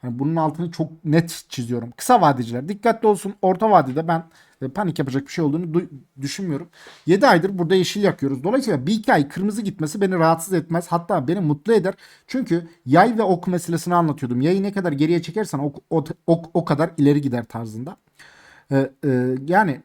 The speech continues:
öyle bir durum var. Haftalıkta gene bir durum var arkadaşlar. O da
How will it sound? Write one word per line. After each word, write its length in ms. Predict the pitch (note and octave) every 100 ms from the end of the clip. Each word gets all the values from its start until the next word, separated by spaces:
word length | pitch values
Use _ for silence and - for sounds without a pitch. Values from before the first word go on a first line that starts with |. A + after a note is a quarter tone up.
| _
öyle 240 | G3 E3+ D#3+
bir 60 |
durum 240 | D3+ G3 F#3+
var. 160 | D3+ - _ - _
Haftalıkta 540 | E3 E3+ A#3+ A#3+ A#3+
gene 320 | A#3+ G#3+ G3+ G3+
bir 180 | D#3+ D#3
durum 240 | E3 D3
var 100 | D3
arkadaşlar. 520 | C#3 C#3 C3+ C3 F#3 -
O 120 | F#3+
da 200 | F#3 F#3+